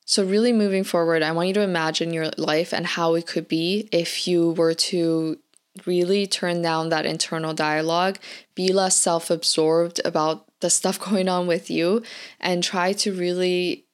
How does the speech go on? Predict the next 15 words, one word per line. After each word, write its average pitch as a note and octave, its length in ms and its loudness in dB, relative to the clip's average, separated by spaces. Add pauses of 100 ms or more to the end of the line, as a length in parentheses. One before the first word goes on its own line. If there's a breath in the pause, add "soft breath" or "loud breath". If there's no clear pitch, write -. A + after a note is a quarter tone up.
(220)
focus A3+ 480 0
your F#3+ 220 2
attention E3+ 680 -2
more D#3+ 460 -2
on D#3 400 -2 (300 soft breath)
other D#3+ 240 0
things E3+ 400 -2
and D#3 120 -2
other D#3 240 0
people, E3 500 -2
more D#3+ 260 -2
on D#3+ 120 -2
things D#3 260 -4
that D#3 140 0
truly F3 640 0